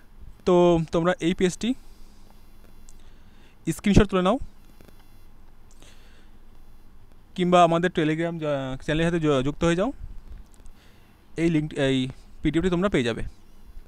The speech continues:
এরপর বলছে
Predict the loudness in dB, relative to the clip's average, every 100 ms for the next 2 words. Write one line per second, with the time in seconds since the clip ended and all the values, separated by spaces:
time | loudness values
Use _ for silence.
0 | -16 -16 -18 -20 -20 -16 -16 -16 -18 -20
1 | -18 -18 -18 -20 -20 -20 -20 -20 -20 -18
2 | -18 -18 -16 -16 -18 -18 -16 -16 -16 -20
3 | -20 -20 -20 -20 -20 -12 0 4 8 8
4 | 6